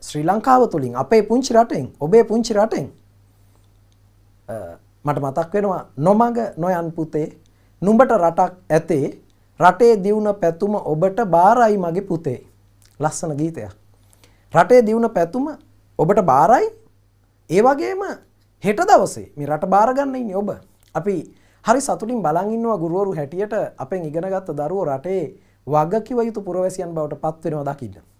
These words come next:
අපි හරිම ආසාවෙන් එහෙම බලන් ඉන්නේ. එහෙම වෙලා තියෙනවා දැක්කහම අපිට පුදුම සතුටක් දැනෙනවා. අපි ප්‍රාර්ථනා කරන්නේ, "දුවේ පුතේ, ඔබ අද මට හමු වූයේ සාමාන්‍ය පෙළ දරුවෙක් විදිහට වෙන්න පුළුවන්.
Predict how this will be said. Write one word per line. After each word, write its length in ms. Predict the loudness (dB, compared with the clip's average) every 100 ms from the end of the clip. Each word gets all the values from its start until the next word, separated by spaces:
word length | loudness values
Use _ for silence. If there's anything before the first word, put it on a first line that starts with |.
| -16
අපි 140 | -8
හරිම 280 | -2 0 0
ආසාවෙන් 480 | -4 -4 -4 -4 -6
එහෙම 180 | -6 -4
බලන් 280 | -4 -4
ඉන්නේ. 240 | -8 -16 -20 _ _ _
එහෙම 140 | -2 0
වෙලා 300 | 2 2 2
තියෙනවා 400 | 0 -2 -4 -4
දැක්කහම 460 | -4 -6 -6 -6 -6
අපිට 220 | -8 -8
පුදුම 280 | -10 -8 -8
සතුටක් 480 | -6 -8 -8 -10 -10
දැනෙනවා. 320 | -14 -16 -20 _ _ _ _ _ _ _ _ _
අපි 140 | -4 -2
ප්‍රාර්ථනා 560 | 2 2 0 -2 -4
කරන්නේ, 360 | -2 -2 -2 -2
"දුවේ 200 | -2 -2
පුතේ, 520 | -2 -4 -4 -6 -10 _ _ _ _ _ -4
ඔබ 180 | 0 2
අද 400 | 2 0 -2 0
මට 200 | 0 0 -4
හමු 320 | -2 0 0
වූයේ 460 | 0 0 -2 -4 -12 _ _ _ _ _ _ _ _ _ _ _ _ _
සාමාන්‍ය 440 | -2 -2 -2 -4
පෙළ 160 | -4 -4
දරුවෙක් 380 | -2 -2 -2 -4
විදිහට 280 | -6 -6 -6
වෙන්න 200 | -6 -8
පුළුවන්. 280 | -10 -12